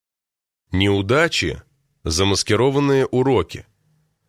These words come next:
В конце концов, именно они приводят нас к мудрости и процветанию.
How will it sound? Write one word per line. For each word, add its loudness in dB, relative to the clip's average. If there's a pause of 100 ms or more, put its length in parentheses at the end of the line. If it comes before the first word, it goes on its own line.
(120)
В -16
конце 0
концов, 0
именно 2
они 0
приводят 0
нас 0
к -8
мудрости 0
и -2
процветанию. -2